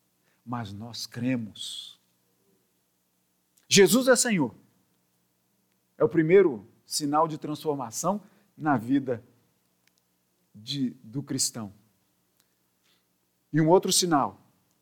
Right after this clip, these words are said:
é justamente crer. Crer.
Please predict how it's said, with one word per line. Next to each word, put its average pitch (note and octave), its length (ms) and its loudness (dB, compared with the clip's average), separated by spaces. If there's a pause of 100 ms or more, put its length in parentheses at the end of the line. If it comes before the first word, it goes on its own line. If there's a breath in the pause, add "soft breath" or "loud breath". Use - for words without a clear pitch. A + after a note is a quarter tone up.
é A#2 100 -12
justamente C3 840 -4 (580)
crer. B2+ 280 0 (1600)
Crer. A#2+ 260 -6